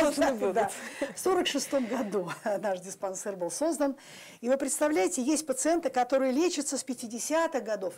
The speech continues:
Speaker 1: и доживают, живут десятилетиями, и доживают до второго рака, до третьего, до, и так далее. Благодаря чему? Благодаря тому, что пациенты сами, вот вы говорите, как пациент может что-то почувствовать или что ему заподозрить?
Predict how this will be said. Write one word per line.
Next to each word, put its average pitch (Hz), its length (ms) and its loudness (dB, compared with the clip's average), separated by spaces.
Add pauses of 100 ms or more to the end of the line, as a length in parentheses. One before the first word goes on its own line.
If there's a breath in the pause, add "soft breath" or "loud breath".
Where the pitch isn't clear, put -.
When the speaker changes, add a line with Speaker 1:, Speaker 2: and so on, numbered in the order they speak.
Speaker 1:
и 247 80 -6
доживают, 262 800 0 (140)
живут 269 320 -4
десятилетиями, 240 1160 -6 (480 loud breath)
и 208 60 -14
доживают 226 440 0
до 190 80 -8
второго 262 460 0
рака, 233 240 -4
до 175 140 -6
третьего, 208 520 -8
до, - 80 -8
и 202 140 -10
так 214 260 -8
далее. 190 460 0 (260 soft breath)
Благодаря 262 420 0
чему? 277 440 0 (420 loud breath)
Благодаря 277 340 2
тому, 311 280 2
что - 160 -6
пациенты 277 480 -2
сами, 240 280 -2
вот 196 180 -6
вы 247 100 -2
говорите, 214 580 -4 (380 soft breath)
как 415 280 -2
пациент 320 540 0
может 277 340 0
что-то 285 380 -4
почувствовать 254 640 -4
или 233 120 -4
что - 240 -4
ему 240 100 -2
заподозрить? 214 640 -4